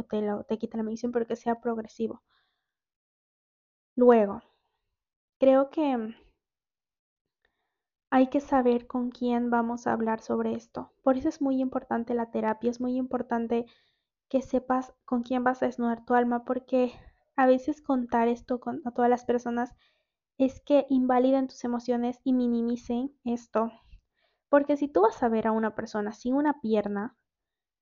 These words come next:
y vas a estar en un entorno social, no le vas a decir, "Corre", ¿no, eh? No vas a hacerlo porque es evidente.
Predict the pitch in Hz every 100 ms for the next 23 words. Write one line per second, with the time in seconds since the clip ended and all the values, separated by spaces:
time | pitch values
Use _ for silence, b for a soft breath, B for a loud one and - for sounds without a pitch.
0 | _ _ 247 240 233 233 254 240 226 220
1 | 226 220 226 226 226 226 220 - 208 240
2 | 247 262 254 226 233 233 233 240 262 294
3 | 240 196 208 - _ _ _ 220 226 226
4 | - - 240 233 226 226 220 _ 226 214
5 | 226 233 226